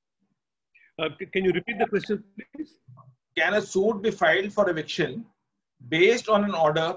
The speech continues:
Speaker 2: passed in a labor court? Can we file rejection of the plaint when cause of action is based on the order of a tribunal?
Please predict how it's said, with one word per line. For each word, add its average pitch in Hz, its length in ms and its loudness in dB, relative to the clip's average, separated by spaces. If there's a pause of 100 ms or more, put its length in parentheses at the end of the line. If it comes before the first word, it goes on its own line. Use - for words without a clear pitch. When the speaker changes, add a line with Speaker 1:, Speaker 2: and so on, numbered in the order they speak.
Speaker 2:
passed 160 260 2
in 175 140 -6
a 165 140 -12
labor 120 200 -8
court? - 240 -10 (880)
Can 180 240 -2
we 226 80 -6
file 196 300 0
rejection 170 480 -2
of 180 40 -8
the 180 100 -2
plaint 175 380 -4
when 170 160 -8
cause 156 220 2
of 165 100 -4
action 147 300 -6
is 160 100 -12
based 131 300 -2
on 156 120 -6
the 160 200 -10 (800)
order 151 220 2
of 170 100 -2
a 170 220 -2 (200)
tribunal? 143 380 -2